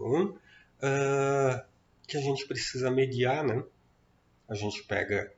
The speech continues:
um psicólogo e esse psicólogo vai lá e ajuda a transformar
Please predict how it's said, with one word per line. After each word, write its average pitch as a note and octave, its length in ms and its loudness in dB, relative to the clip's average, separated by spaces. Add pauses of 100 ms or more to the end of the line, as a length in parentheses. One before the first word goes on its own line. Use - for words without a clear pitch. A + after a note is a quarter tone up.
um A2+ 80 -6
psicólogo F3 800 0 (280)
e D#3 140 -4
esse - 300 -4
psicólogo D3+ 1200 -2 (180)
vai B2+ 240 -6
lá B2+ 380 -4
e E3 140 -6
ajuda F3+ 800 4
a - 20 -2
transformar C3 1040 2